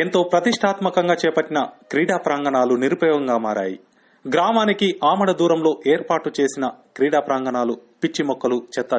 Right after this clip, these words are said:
చెదారంతో దర్శనమిస్తున్నాయి. సిద్దిపేట జిల్లా దుబ్బాక నియోజకవర్గంలోని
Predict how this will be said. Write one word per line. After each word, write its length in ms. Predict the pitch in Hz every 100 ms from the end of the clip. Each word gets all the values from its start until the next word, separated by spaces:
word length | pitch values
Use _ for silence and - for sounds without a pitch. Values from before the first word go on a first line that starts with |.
| -
చెదారంతో 440 | 123 131 123 117 107 - _ _
దర్శనమిస్తున్నాయి. 720 | 117 113 120 110 - 104 95 92 98 - - - _ _ _ _ _ - - _ -
సిద్దిపేట 440 | 226 220 277 220
జిల్లా 280 | 185 170 170
దుబ్బాక 440 | 156 151 143 -
నియోజకవర్గంలోని 840 | 127 151 156 147 127 127 117 117